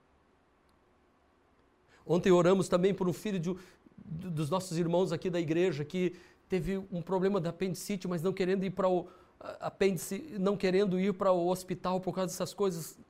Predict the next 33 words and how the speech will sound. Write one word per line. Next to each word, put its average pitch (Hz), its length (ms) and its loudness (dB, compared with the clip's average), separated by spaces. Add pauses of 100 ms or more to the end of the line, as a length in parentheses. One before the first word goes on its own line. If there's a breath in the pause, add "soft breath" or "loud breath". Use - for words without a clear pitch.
necrosou 185 920 0
e, 185 300 -8
e 185 40 -8
deu 185 240 -6
uma 196 140 0
infecção. 202 800 -2 (1400 loud breath)
E 147 60 -6
nós 160 160 -6
estamos 160 240 -4
orando 170 260 -2
todos 151 340 -2
os 151 120 -6
dias 143 320 -4
e 175 40 -2
eu 175 60 0
creio 160 280 -2
que 165 100 -4
esta 151 180 -8
semana 143 520 -2 (260 loud breath)
o 139 60 -8
Gabriel 131 380 -2
volta 131 280 -6
pra 127 160 -10
casa 123 360 -8
em 127 60 0
nome 120 380 -2
de 110 120 -8
Jesus 117 440 -6
com 127 120 -8
a 120 60 -4
vitória 120 380 -4
completa, 120 680 -6
porque 131 440 0